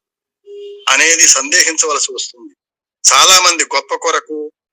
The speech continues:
పేరు ప్రతిష్టల కొరకు ఇటువంటి ఆధ్యాత్మిక సభలలో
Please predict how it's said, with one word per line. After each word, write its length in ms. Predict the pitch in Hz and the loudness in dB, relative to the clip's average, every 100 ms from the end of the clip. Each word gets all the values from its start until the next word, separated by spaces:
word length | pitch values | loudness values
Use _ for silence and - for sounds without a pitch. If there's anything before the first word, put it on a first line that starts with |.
| - | -4
పేరు 220 | 143 175 180 | 0 0 0
ప్రతిష్టల 440 | 156 151 - 151 | -2 -2 0 -4
కొరకు 440 | 151 143 135 151 | -2 -4 -4 -2
ఇటువంటి 440 | 139 135 143 147 123 | -2 -2 -4 -2 2
ఆధ్యాత్మిక 600 | 139 151 160 165 170 143 | 2 2 0 0 -4 -2
సభలలో 600 | 147 147 139 135 139 | -2 -2 -2 -2 -4